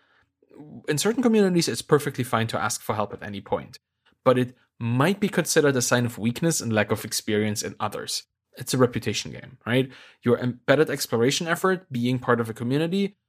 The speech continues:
should have provided you with some insight into this threshold so you can distinguish how experienced any given person asking for help might be.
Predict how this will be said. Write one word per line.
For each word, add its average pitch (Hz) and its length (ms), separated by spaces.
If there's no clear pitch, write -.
should - 340
have 156 160
provided 131 480
you 131 80
with 120 140
some 120 340
insight - 680
into 131 300
this 123 220
threshold 135 540
so 120 120
you 123 100
can 147 160
distinguish 151 460
how 151 160
experienced 160 920
any 123 200
given 110 260
person 104 540
asking 117 380
for 110 160
help 98 220
might 92 260
be. - 180